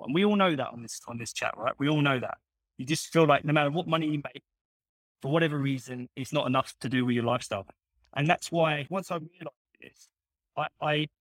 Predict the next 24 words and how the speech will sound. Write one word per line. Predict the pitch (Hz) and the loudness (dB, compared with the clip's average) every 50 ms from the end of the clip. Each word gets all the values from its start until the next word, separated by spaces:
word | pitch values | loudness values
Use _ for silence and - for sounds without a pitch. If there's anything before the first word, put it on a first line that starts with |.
| - 147 | -6 -2
I | 151 | -2
lived | 147 143 156 160 170 170 - _ - | -2 -2 -2 -2 -2 -4 -4 _ 2
by | 160 156 151 | 2 2 4
the | 131 139 | 2 0
mantra | 135 143 147 143 - - - 120 107 107 131 - _ _ _ _ - | -2 -2 -2 -2 -4 -8 -8 -6 -6 -6 -6 -8 _ _ _ _ -8
that | 135 | -4
I | 127 135 | -2 -2
was | 135 131 127 | -2 -4 -4
gonna | - 143 127 123 | -6 -6 -6 -6
save, | - - - 160 156 160 180 208 - - - - - - | -6 -2 2 2 2 2 2 -2 -8 -16 -20 -12 -8 -6
I | |
was | 131 131 - | -6 -4 -4
gonna | 139 131 131 | -4 -2 -2
understand, | - 135 143 139 135 - - 131 117 117 117 123 131 - - | -2 -2 -2 -2 -4 -2 -2 -2 -2 -2 -2 -4 -6 -6 -6
I | 127 | -6
was | 120 113 | -6 -4
gonna | - 123 123 127 | -2 -2 -2 -2
invest, | - - 117 - - 147 165 180 - - - - - _ _ _ - | -2 -4 -4 0 2 2 2 2 0 -4 -8 -10 -14 _ _ _ -2
and | 131 131 | 0 2
I | 127 | 2
was | 127 117 | 2 2
gonna | - 127 120 | 0 -2 -2
be | 117 | -2
patient. | 113 - - 117 110 - - - - | -4 -6 -6 -6 -6 -6 -8 -10 -14